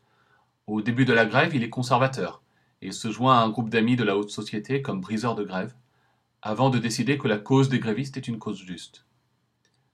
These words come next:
À partir de dix-neuf cent vingt-neuf, il tente de s'établir comme peintre,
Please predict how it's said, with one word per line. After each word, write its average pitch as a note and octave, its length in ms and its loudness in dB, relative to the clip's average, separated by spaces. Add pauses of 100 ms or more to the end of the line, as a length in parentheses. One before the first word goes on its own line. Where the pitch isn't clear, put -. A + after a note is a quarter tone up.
(140)
À G#2+ 80 -10
partir A#2 300 0
de B2+ 80 4
dix-neuf B2 320 -2
cent A#2 140 -4
vingt-neuf, B2+ 500 -4 (480)
il A2 140 -6
tente C#3+ 280 0
de C3 80 -4
s'établir C3+ 440 0
comme C#3 200 -2
peintre, G2 400 -6